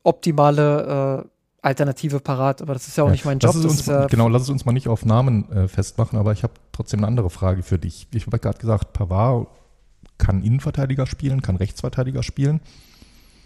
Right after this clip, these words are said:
Speaker 2: Wie sollte der F C Bayern es lösen, wenn er geht? Mit einem Spieler, der beides kann? Oder braucht der F C Bayern vielleicht sogar nur Tiefe auf einer von beiden Positionen?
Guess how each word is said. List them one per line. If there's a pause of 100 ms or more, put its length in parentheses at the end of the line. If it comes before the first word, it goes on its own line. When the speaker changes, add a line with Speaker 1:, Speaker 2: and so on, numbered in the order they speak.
(960)
Speaker 2:
Wie
sollte
der
F
C
Bayern
es
lösen,
wenn
er
geht?
Mit
einem
Spieler,
der
beides
kann? (600)
Oder (320)
braucht
der
F
C
Bayern
vielleicht
sogar
nur (640)
Tiefe
auf
einer
von
beiden
Positionen?